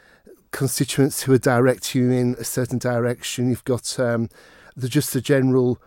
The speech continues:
mood. You've got the, um, things like the, the, uh, basic agenda that you're following. And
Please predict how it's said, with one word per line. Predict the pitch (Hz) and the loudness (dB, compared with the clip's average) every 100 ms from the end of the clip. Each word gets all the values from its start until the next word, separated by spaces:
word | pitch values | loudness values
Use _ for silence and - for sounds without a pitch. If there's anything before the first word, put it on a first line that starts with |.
| _ | _
mood. | 120 127 135 135 123 | -2 2 4 2 -2
You've | 123 - | -4 -2
got | 127 107 | -4 -2
the, | 127 123 | -2 0
um, | 120 117 117 101 - - - _ _ _ _ _ _ _ | 0 0 0 -4 -14 -20 -20 _ _ _ _ _ _ _
things | - 143 120 131 | -4 -2 0 -2
like | 117 | -2
the, | 110 123 117 _ _ _ _ - 285 208 - 330 | -2 -6 -8 _ _ _ _ -20 -20 -20 -20 _
the, | 139 131 170 | -4 -2 -4
uh, | 120 - 123 _ 151 - | -8 -14 -20 _ -20 -2
basic | 131 - - | 0 0 -6
agenda | - 131 131 117 | -2 0 2 0
that | 135 | -2
you're | 113 | -6
following. | - 127 127 127 127 | 0 2 4 2 2
And | 127 | 0